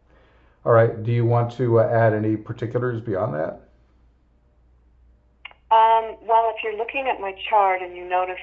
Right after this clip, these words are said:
Speaker 2: that Pluto Sun conjunction opposing the moon,
Speaker 1: Uh-huh.
Speaker 2: um, and, and there's that whole karmic journey that each of us is on and where it takes us and how in a lifetime we can potentially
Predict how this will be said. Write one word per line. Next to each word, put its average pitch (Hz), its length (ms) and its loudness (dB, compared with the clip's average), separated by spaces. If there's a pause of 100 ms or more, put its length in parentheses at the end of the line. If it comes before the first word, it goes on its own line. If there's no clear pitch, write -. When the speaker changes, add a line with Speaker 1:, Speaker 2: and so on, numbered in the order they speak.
Speaker 2:
that 170 220 -10 (160)
Pluto 180 280 -6 (120)
Sun 175 200 0
conjunction 160 880 -4 (340)
opposing 175 480 -6
the 165 60 -8
moon, 160 540 -8 (180)
Speaker 1:
Uh-huh. 101 400 -4
Speaker 2:
um, 165 380 2 (260)
and, 185 240 -4 (360)
and 196 120 -6
there's 196 180 -8
that 196 180 2
whole 202 560 0 (160)
karmic 190 460 -2
journey 185 460 -4
that 156 180 -8
each - 200 -10
of - 100 -14
us 170 120 -6 (100)
is 156 180 -14
on 160 380 2 (580)
and 165 520 2
where 175 240 0
it - 60 -8 (120)
takes 170 300 -6
us 156 180 2 (220)
and 180 200 -2
how 220 380 4
in 190 80 -4
a 180 60 -4
lifetime 180 760 -2 (400)
we 202 140 -8
can 196 160 -10
potentially 202 680 -4